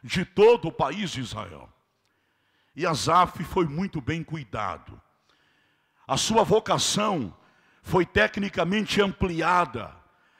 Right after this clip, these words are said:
amadurecida, para exercer de fato um ministério maduro, eficaz, convincente.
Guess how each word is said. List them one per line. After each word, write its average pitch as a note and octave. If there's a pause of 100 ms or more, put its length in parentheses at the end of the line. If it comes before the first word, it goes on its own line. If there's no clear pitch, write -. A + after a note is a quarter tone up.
(220)
amadurecida, G3 (600)
para G#3
exercer G3+
de F3
fato G3+
um G3+
ministério F#3+
maduro, F3+ (380)
eficaz, F#3
convincente. G3